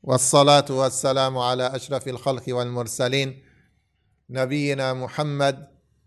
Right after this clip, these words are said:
وعلى آله وصحبه ومن تبعهم بإحسان إلى يوم الدين. عباد الله، هناك فوائد كثيرة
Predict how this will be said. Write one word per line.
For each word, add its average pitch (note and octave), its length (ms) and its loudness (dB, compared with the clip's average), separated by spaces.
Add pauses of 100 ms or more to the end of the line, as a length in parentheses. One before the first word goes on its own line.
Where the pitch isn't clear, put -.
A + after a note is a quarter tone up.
(320)
وعلى C3+ 460 2
آله C#3 600 -2
وصحبه C3+ 800 -6
ومن B2+ 320 -6
تبعهم B2+ 680 -4
بإحسان C#3+ 520 -8
إلى B2+ 420 -6
يوم B2 180 -4
الدين. A#2+ 540 -4 (680)
عباد D3 340 8
الله، D3+ 380 6
هناك D3 440 0
فوائد C#3+ 560 0
كثيرة C#3 880 -2